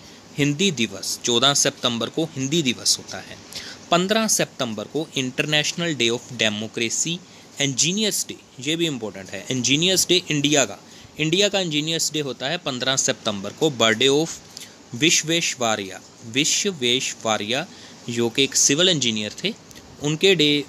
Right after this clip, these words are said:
बर्थडे वाले दिन ये पन्द्रह सितंबर को इंजीनियर्स डे मनाया जाता है। सोलह सितंबर को World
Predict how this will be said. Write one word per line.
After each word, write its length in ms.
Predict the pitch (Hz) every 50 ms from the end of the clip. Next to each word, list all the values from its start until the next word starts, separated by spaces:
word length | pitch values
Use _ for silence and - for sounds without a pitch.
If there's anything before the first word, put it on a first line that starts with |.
| - -
बर्थडे 520 | 139 131 127 120 120 120 120 123 147 160
वाले 240 | 156 147 135 131 123
दिन 200 | 117 113 117 117
ये 200 | 113 113 113 127
पन्द्रह 360 | 123 - 120 110 113 123 127
सितंबर 440 | 123 - 123 113 - 113 107 101 104
को 160 | - - 127
इंजीनियर्स 640 | 123 117 110 107 107 123 143 156 165 156 - - 120
डे 200 | 113 104 104 113
मनाया 320 | 123 131 127 117 104 98
जाता 280 | 92 95 92 85 - 95
है। 160 | - - - - - - - - - - - - - - - -
सोलह 420 | - - - 170 175 185 196 196
सितंबर 640 | - - 170 147 - - - 123 104 98 101 95 90
को 220 | - - 113 139 - - - - 123
World 480 | 117 110 113 120 135 151 175 185 165